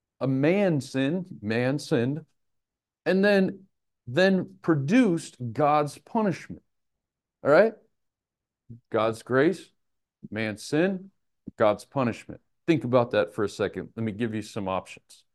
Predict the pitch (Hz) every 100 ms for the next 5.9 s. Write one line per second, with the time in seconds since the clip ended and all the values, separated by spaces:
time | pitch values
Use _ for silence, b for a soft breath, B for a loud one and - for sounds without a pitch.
0 | _ _ _ - 165 147 151 233 214 156
1 | 143 139 139 _ _ - 151 123 - 156
2 | 165 196 196 160 - - 190 196 - 85
3 | - - - _ _ - 123 123 170 196
4 | 180 175 170 - 135 113 120 - - 127
5 | 117 165 170 147 127 135 123 123 98